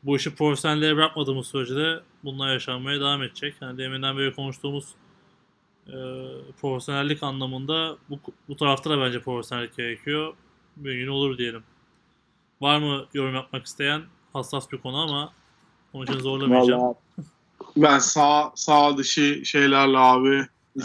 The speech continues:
Speaker 1: Evet.
Speaker 2: ilgilenmiyorum.
Speaker 1: Onun için
Speaker 2: O yüzden
Speaker 1: zaten
Speaker 2: bir şey diyemeyeceğim yani.
Speaker 1: Evet, onun için size hiç sormadım farkındaysanız. <laughs>
Speaker 2: Eyvallah.
Speaker 1: Yani hiç, siz şu anda hiç gerek yok. <laughs> Siz bu toplara girmenize ben gireyim.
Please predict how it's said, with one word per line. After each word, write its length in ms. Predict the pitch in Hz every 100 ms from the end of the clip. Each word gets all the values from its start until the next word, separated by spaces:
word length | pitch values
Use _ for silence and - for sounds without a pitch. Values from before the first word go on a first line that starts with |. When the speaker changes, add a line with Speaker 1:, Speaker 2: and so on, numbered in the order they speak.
| 139
Speaker 1:
Evet. 0 |
Speaker 2:
ilgilenmiyorum. 760 | 123 120 123 127 120 113 117 123
Speaker 1:
Onun 220 | 160 165
için 220 | 151 165
Speaker 2:
O 40 | 120
yüzden 180 | 117
Speaker 1:
zaten 260 | 135 117 - _ -
Speaker 2:
bir 180 | - 143
şey 80 |
diyemeyeceğim 500 | 131 135 127 123 117
yani. 180 | 117 110 104 156
Speaker 1:
Evet, 200 | 143 131
onun 160 | 147
için 220 | 151 165 156
size 240 | - 151
hiç 80 | 156
sormadım 440 | - 156 143 131
farkındaysanız. 920 | - 127 117 127 123 123 143 - - _ - 147 -
<laughs> 340 | _ - _
Speaker 2:
Eyvallah. 400 | 139 131 123 120 - - 156 151 - - _ -
Speaker 1:
Yani 280 | 120 123 135
hiç, 160 | - 160 165 _ _
siz 260 | _ 143 131
şu 160 | - 131
anda 220 | 131 139 135 _ - - _ _
hiç 160 | 147 -
gerek 320 | 135 131 127
yok. 140 | 139
<laughs> 0 |
Siz 260 | - 175 143
bu 80 | 131
toplara 360 | 143 - 139
girmenize 380 | 135 127 120 131
ben 220 | 131 131
gireyim. 300 | 127 123 143